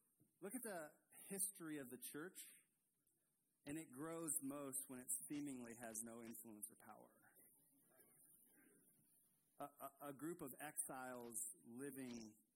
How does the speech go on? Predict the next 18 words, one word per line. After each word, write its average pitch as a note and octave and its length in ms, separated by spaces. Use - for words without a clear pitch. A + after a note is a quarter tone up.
according C#3 480
to B2 120
the A#2+ 120
principles A#2 480
of G2 40
God A2 400
in A2+ 80
a A2 240
culture B2 400
that A2+ 240
sets B2 240
itself A2+ 320
up A2+ 160
against B2+ 400
the B2 160
things A2+ 240
of A2 160
God G#2+ 320